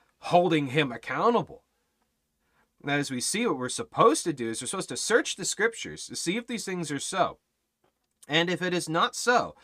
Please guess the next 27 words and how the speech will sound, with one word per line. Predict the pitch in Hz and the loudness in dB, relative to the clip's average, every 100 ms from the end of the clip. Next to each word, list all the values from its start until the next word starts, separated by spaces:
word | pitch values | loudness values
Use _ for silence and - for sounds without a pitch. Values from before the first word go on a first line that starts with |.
| - - _ _ | -20 -20 _ _
if | 170 180 | 0 0
what | 147 190 - | 2 2 2
they | 185 226 | 0 2
are | 247 | 2
saying | - 233 175 123 123 | 2 2 2 -2 -8
contradicts | - 151 170 214 - 208 175 160 - - - - | -4 0 0 0 -4 -6 -2 -2 -2 -4 -6 -6
the | 143 165 | 0 0
word | 123 135 175 | 2 2 2
of | 202 143 | 0 -6
God | 98 165 175 170 | 0 2 4 2
even | 151 139 | -2 -4
remotely, | 127 127 120 156 165 180 165 _ _ | -2 0 4 2 2 -4 -6 _ _
then | 135 165 | 2 4
they're | 147 156 143 | 6 6 8
wrong, | 143 101 - _ - | 4 2 -6 _ -4
regardless | 143 107 - 160 208 185 151 | -4 -4 4 6 6 2 -4
of | 123 | -4
their | 113 | -6
position, | - 104 90 80 - 98 135 - - - | -8 -12 -12 -14 -12 -14 -14 -18 -8 0
regardless | 147 113 165 233 185 156 | 0 6 8 8 6 -2
of | 127 | -2
their | 117 | -4
education, | 107 95 - - - 101 - - | -6 -10 -16 -16 -14 -16 -16 0
regardless | 165 151 185 233 214 170 160 | 0 6 6 6 4 0 -2
of | 135 | -2
their | 127 | -4
titles, | - 85 - - 123 | -4 -10 -10 -12 -10